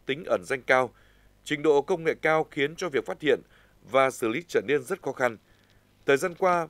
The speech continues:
Bộ Công an đã và đang thực hiện nhiều giải pháp để đấu tranh với tội phạm mạng và tội phạm công nghệ cao. Cụ thể, đẩy mạnh ứng dụng tài khoản định danh điện tử của công dân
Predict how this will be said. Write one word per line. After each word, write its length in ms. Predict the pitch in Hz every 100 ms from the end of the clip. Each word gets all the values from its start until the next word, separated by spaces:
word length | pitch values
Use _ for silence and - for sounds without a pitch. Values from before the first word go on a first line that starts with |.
| -
Bộ 180 | 147 127
Công 260 | 185 165
an 220 | 170 156 151
đã 200 | 131 131
và 120 | 147
đang 200 | 127 156 -
thực 120 | 104
hiện 320 | 117 - 107
nhiều 180 | 123 127
giải 160 | 113 101
pháp 260 | 202 208
để 80 | 107
đấu 120 | 107
tranh 220 | - 139
với 100 | 127
tội 160 | - 107
phạm 200 | 117 95
mạng 200 | 107 98 - _ _ _
và 140 | 110 120
tội 160 | 131
phạm 200 | 117 107 80
công 140 | 127
nghệ 80 | 110
cao. 280 | 82 117 110 _ _ _ _ _ _ _ _ _ _ -
Cụ 140 | 135
thể, 220 | 139 107 - _ _ _ -
đẩy 120 | 127
mạnh 160 | 139 127
ứng 140 | 160
dụng 200 | 196 165 -
tài 120 | 135
khoản 240 | 123 101
định 160 | 113 117
danh 180 | 156 151
điện 160 | 113 -
tử 160 | 110 90
của 100 | 98
công 180 | 135 135
dân 220 | 143